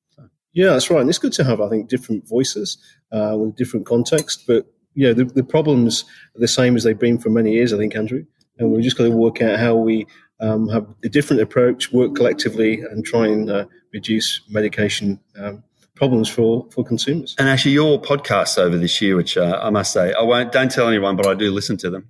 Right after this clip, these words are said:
Speaker 1: um, have really identified many of the thought leaders, uh, who have actually identified a lot of the solutions. And I think that came out in the N M S as well.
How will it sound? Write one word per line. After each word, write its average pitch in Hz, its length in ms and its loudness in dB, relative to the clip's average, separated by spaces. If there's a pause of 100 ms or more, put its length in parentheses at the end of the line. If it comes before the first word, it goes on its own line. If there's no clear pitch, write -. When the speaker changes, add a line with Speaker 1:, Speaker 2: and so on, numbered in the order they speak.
Speaker 1:
um, 104 320 2 (300)
have 135 260 2
really 117 340 4
identified 98 720 0
many 107 300 2
of 87 80 -2
the 90 100 0
thought 104 300 2
leaders, 90 560 -2 (120)
uh, 92 360 0 (100)
who 110 260 0 (300)
have - 140 0
actually 123 340 2
identified 101 500 2
a 98 40 2
lot 101 100 4
of 95 80 2
the 95 80 0
solutions. 135 500 2
And 160 120 4
I - 20 2
think 262 220 -4
that - 160 0
came 156 200 2
out 131 160 2
in 110 120 2
the 110 100 4
N 110 80 4
M 107 100 2
S 104 200 0
as 90 120 -2
well. 101 380 0